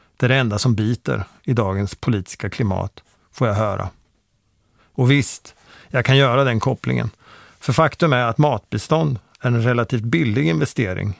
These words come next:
i stabilitet. Konflikt leder till hunger, men hunger bidrar också till konflikt. Så sent som tjugotjugo tilldelades vi på V F B Nobels fredspris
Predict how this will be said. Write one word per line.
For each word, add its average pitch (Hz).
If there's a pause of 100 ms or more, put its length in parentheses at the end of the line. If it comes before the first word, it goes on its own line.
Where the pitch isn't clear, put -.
(140)
i 120
stabilitet. 110 (720)
Konflikt 135
leder 113
till 120
hunger, 131 (480)
men 135
hunger 147
bidrar 127
också 113
till -
konflikt. - (500)
Så 123
sent 120
som 120
tjugotjugo 117 (200)
tilldelades 120
vi 104
på 120
V 120
F 95
B 107 (380)
Nobels 113
fredspris 117